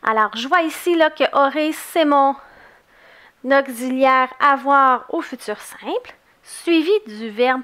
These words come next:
terminer au participe passé. Donc, aurait terminé est mon verbe au futur antérieur. Ma deuxième phrase. Nous aurons fini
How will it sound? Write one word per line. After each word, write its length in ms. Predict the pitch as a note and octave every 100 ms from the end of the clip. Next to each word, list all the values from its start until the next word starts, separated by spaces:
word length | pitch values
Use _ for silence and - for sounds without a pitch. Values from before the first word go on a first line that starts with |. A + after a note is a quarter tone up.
| -
terminer 500 | E4+ C4+ A#3+ A3+ C4+
au 80 | -
participe 640 | G#3 B3+ - - - D4+ -
passé. 420 | G3 - - - _ _ - - - -
Donc, 160 | C#4+ A#4+ B4 - - _ _ _ _ _ _
aurait 500 | E4+ E4+ - F4+ A4 -
terminé 600 | - C4+ A#3+ A3 G3+ A#3 - _ - - - - _ - A#4+
est 40 |
mon 160 | C#4 G#3+
verbe 340 | F#3+ G#3 A3+ -
au 100 | F4
futur 540 | F4 - - - B3 C4 -
antérieur. 680 | D#3 - - - - - - - _ _ _ _ _ _ _ _ _ _ _ _ _ E4+
Ma 100 | G#4+
deuxième 380 | F#4 F4+ C4
phrase. 560 | B3 - - - - - - _ _
Nous 420 | B3+ F#4 A#4+ C#4
aurons 420 | A#3+ A#3 B3+ D#4 C4+ _
fini 580 | _ - A#3 A3+ C#4